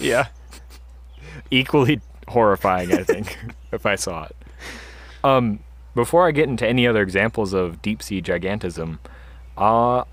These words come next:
Speaker 2: I wanna talk about, like, some explanations that are possible as to why this happens.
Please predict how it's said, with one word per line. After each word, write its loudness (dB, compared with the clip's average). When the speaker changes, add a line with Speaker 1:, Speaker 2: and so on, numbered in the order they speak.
Speaker 2:
I 2
wanna 4
talk 2
about, 4
like, 2
some 2
explanations 0
that 0
are -2
possible -2
as -6
to -12
why 2
this -4
happens. -6